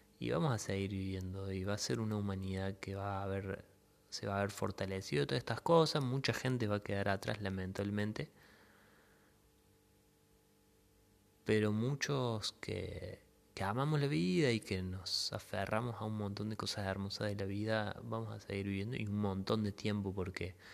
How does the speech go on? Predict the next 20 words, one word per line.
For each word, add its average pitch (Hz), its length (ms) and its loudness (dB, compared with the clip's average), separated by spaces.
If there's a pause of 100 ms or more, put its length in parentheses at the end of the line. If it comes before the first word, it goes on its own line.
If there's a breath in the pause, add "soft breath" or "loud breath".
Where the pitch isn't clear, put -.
(420 loud breath)
la 104 100 -6
ciencia 104 400 -2
se 98 80 -6
está 101 240 0
dando 98 240 2
cuenta 104 480 6
y 95 80 6
hay 95 160 8
estudios 95 580 0
que - 100 -8
están 98 260 -4
saliendo 98 480 -2
desde 101 180 -4
hace 101 220 -6
tiempo 98 420 -2
de 95 140 -2
que - 220 -6
nuestros 98 420 -6
organismos 98 540 -2
están 107 260 -4